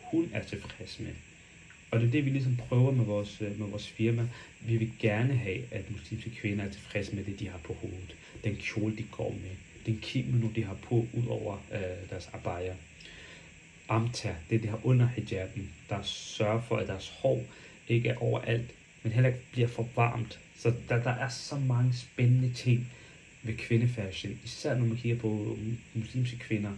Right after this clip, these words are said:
De fortjener det. Muslimske kvinder fortjener det bedste. De fortjener den bedste sjal.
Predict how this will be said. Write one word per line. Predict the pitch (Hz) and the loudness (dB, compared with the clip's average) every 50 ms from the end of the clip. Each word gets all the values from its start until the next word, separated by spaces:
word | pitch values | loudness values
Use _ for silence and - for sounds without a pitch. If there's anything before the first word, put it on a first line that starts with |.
| - - - - - 127 | -8 -12 -14 -10 -4 -2
De | 123 | -2
fortjener | 120 123 123 - - - 170 170 151 120 104 | 0 0 -2 -2 0 4 4 4 4 4 0
det. | 101 - - - - - - - - | -2 -2 -8 -8 -10 -14 -16 -10 -6
Muslimske | 117 120 - 143 127 123 120 - - | -4 -2 0 2 2 2 2 2 2
kvinder | 127 127 123 123 | 4 4 4 4
fortjener | 123 - - - - - - - 120 - | 2 0 -6 -8 -8 -6 -4 -4 -4 -4
det | - - | -4 -6
bedste. | - 98 98 - - - - - | -6 -6 -6 -6 -8 -8 -8 -6
De | - - | -6 -6
fortjener | - - - - 147 143 135 | -6 -6 -4 -2 0 0 0
den | 120 - | 0 0
bedste | - 117 120 - 117 | 0 -2 -2 -2 -6
sjal. | - - 107 - - | -4 -4 -4 -4 -4